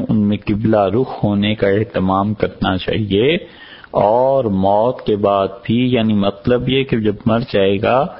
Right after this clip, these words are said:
تو وہ قبلہ رخ لٹایا جائے گا۔ سو ہاتھوں کو، دونوں ہاتھوں کو، ان کی ہتھیلیاں قبلے کے رخ پہ ہونی چاہیے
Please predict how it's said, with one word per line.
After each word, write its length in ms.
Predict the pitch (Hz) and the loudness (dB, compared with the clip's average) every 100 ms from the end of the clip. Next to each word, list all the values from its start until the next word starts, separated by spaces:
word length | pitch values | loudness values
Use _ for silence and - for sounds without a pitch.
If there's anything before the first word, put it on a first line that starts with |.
| - - - - - - - _ - | -20 -20 -20 -20 -20 -20 -20 _ -2
تو 120 | 110 | 0
وہ 80 | 110 | 0
قبلہ 440 | - 123 135 147 | 0 -2 2 2
رخ 360 | 127 131 - - | 2 0 -2 -4
لٹایا 520 | 107 98 101 101 110 117 - | -2 0 2 2 2 0 0
جائے 220 | 82 80 71 | 0 0 -2
گا۔ 100 | - - - - _ - - - - - - - - - - - - - - | -4 -6 -8 -20 _ -20 -20 -20 -20 -20 -20 -20 -20 -20 -20 -20 -20 -10 -2
سو 120 | 147 | 0
ہاتھوں 560 | 123 104 110 - 180 | 2 2 0 -2 -2
کو، 300 | 170 104 107 | 0 2 2
دونوں 420 | 113 113 151 170 160 | 0 0 0 0 0
ہاتھوں 420 | 110 90 - 87 | 0 0 -2 -4
کو، 300 | - 156 - - - - - - _ _ - - - - - - - - - - - - - | -2 -2 -4 -14 -20 -20 -20 -20 _ _ -20 -20 -20 -20 -20 -20 -20 -20 -20 -20 -20 -20 -2
ان 160 | 139 147 | 0 2
کی 240 | 156 135 | 2 2
ہتھیلیاں 720 | 107 - 113 123 135 151 160 - - - - - - - - | 0 0 0 0 0 0 -2 -4 -12 -20 -20 -20 -20 -6 -2
قبلے 440 | 143 139 156 170 | 0 0 0 0
کے 160 | - 113 | 0 0
رخ 260 | 123 - | 0 -2
پہ 140 | - 107 | -2 -2
ہونی 320 | 90 87 87 | 0 0 0
چاہیے 380 | - 85 87 | 0 0 0